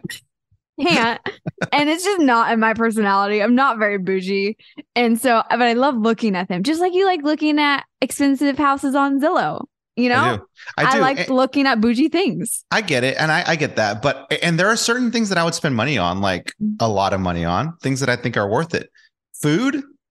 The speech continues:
Speaker 2: and drink are not worth it to me.
Speaker 1: Yeah, no. Wait, when you order a drink at the bar, do you say just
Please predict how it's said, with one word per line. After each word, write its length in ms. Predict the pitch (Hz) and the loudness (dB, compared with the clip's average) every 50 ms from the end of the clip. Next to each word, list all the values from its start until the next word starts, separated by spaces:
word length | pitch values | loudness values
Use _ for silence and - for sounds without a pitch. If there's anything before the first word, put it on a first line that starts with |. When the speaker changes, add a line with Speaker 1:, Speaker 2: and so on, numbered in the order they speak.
| _ _ _ - | _ _ _ -4
Speaker 2:
and 160 | 135 127 117 | -2 -2 -2
drink 440 | 101 117 139 180 233 - - - - _ _ _ _ _ _ - | 0 0 0 -2 -2 -6 -10 -12 -14 _ _ _ _ _ _ -4
are 120 | 110 110 | -2 0
not 200 | 110 123 120 107 | 0 0 0 0
worth 180 | 113 113 110 101 | 0 -2 -2 -4
it 80 | 87 - | -6 -6
to 100 | - 87 | -6 -6
me. 260 | 82 - - 107 - _ _ - | -6 -6 -8 -10 -14 _ _ -6
Speaker 1:
Yeah, 240 | 214 - 196 190 | -2 -2 0 0
no. 140 | 190 190 - - | -2 -2 -4 -2
Wait, 280 | 240 269 269 240 - - - - - - | 0 0 0 0 -2 -8 -14 -16 -6 -2
when 160 | 247 254 247 | 0 2 2
you 140 | 262 285 285 | 2 2 2
order 360 | - 247 254 254 262 285 285 | 2 2 2 2 2 2 2
a 60 | 285 | 2
drink 260 | 226 247 247 233 220 226 | 2 2 0 2 2 0
at 100 | 226 202 | 0 0
the 80 | 220 | 0
bar, 340 | 190 226 220 214 202 190 190 | 0 0 2 2 2 0 -2
do 100 | 185 208 | -2 -2
you 120 | 208 208 | -2 -2
say 260 | 196 - 233 208 208 196 | -2 -2 -2 -2 0 0
just 400 | 185 214 214 208 - - - | 0 -2 -2 -2 -4 -8 -12